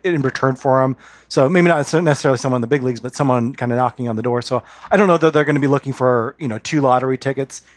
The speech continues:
and a, and a major league ready guy. I think they're gonna be looking for probably a couple guys that are pretty close. Um, and if they don't get that, then they'll probably say, "Well,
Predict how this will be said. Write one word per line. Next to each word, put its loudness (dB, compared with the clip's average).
and 0
a, -6
and -2
a 0
major 2
league -2
ready 0
guy. 2
I -2
think -8
they're -4
gonna -2
be 0
looking -2
for -2
probably 4
a 0
couple 2
guys 2
that 0
are 0
pretty 0
close. 0
Um, 0
and -6
if -12
they -8
don't -4
get -8
that, -2
then -12
they'll -4
probably -4
say, -6
"Well, -8